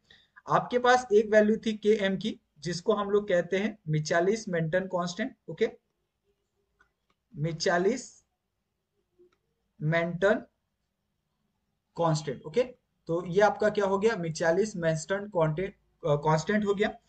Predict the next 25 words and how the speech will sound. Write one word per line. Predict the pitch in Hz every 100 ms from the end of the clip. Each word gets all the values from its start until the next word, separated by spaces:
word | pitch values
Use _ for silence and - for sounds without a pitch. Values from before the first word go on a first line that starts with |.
| _ _ -
उसके | 180 247
बाद | 240 240
दूसरा | 202 208 226
था | 226 233
आपके | 180 175 202
पास | 214 214 -
ई | 190 220 233 -
नॉट | 160 175 214
था, | 208 202 - _ _
जिसको | 147 170 220
हम | 208 208
लोग | 214 175
initial | 175 175 214
concentration | 208 180 180 196 190 190 196
of | 196 202 165
enzyme | 156 156 190
बोलते | 185 165 165
हैं, | 220 - 156
okay, | 151 196 - _ _ _ 143
initial | 156 170 - 190 208 - _ _ _ _ _ _ _ _ _ _ _ _ _ _ _ _ _ _ _ _ _ _ _ _ _ _ _
concentration | 170 175 180 202 180 175 165 190 214 214
of | 156 170 - - _ _ 165
enzyme, | 160 156 139 110 -
ठीक | 202
है, | 277